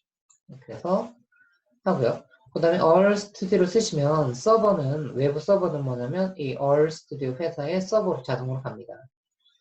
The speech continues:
그래서, 예, 만약에 바꾸시고 싶은 분들은 여기가 저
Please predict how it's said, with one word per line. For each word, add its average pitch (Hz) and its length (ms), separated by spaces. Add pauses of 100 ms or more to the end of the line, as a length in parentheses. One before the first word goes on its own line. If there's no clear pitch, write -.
(600)
그래서, 127 300 (400)
예, 117 80
만약에 143 460
바꾸시고 170 520
싶은 170 380
분들은 139 540 (180)
여기가 147 640 (680)
저 - 240